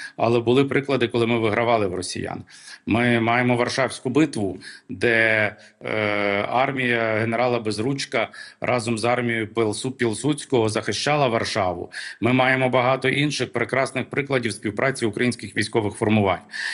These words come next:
Як тільки з'являлася українська держава, українська армія завжди була союзником польської армії. Навіть коли це не була держава, або держава була короткий час і вона була в війні,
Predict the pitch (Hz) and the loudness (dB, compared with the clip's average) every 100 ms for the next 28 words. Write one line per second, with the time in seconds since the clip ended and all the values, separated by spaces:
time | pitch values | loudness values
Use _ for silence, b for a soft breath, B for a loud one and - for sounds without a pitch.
0 | B 113 110 202 180 135 131 123 120 120 | B 0 4 2 4 2 2 4 2 2
1 | 107 120 104 - 104 98 92 85 87 82 | 0 0 0 -2 -2 -2 -2 -2 -4 -6
2 | 92 123 143 147 147 143 131 117 107 120 | 0 0 2 0 2 2 0 0 -2 0
3 | 135 120 - 117 110 107 107 101 110 - | 2 2 2 0 0 -2 -4 -2 -4 -2
4 | 107 92 87 90 - B B B 120 165 | -2 0 -2 -10 -12 B B B 2 4
5 | 151 - 135 131 - 147 139 135 131 127 | 2 2 0 0 2 2 6 4 4 4
6 | 131 131 120 104 151 190 147 120 120 123 | 2 2 -2 0 0 2 2 4 2 2
7 | 127 113 143 135 127 123 131 131 135 131 | 0 0 0 0 0 -2 0 -2 -2 -6
8 | - - 143 131 127 135 127 127 117 127 | -2 -2 -2 -2 -2 -2 0 -2 -2 -4
9 | 147 208 | -2 -4